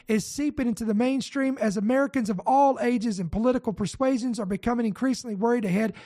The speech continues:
of the twenty twenty-four presidential election about the prospect of a civil war. Now, consequently, and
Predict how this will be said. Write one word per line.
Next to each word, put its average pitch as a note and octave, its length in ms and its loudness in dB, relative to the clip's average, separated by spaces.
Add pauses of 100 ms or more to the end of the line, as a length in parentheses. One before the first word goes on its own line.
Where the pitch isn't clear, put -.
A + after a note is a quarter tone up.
(140)
of G#3 80 -2
the G3+ 80 0
twenty C#4 280 -2
twenty-four A#3+ 580 0
presidential A3+ 640 0
election A#3 420 -2 (240)
about F3 300 0
the G3 80 -6
prospect C4+ 800 0
of A#3 260 0
a G#3+ 160 2
civil E4 640 0
war. D4+ 500 4 (460)
Now, C4 300 0 (280)
consequently, E4+ 960 -2
and A#3+ 100 0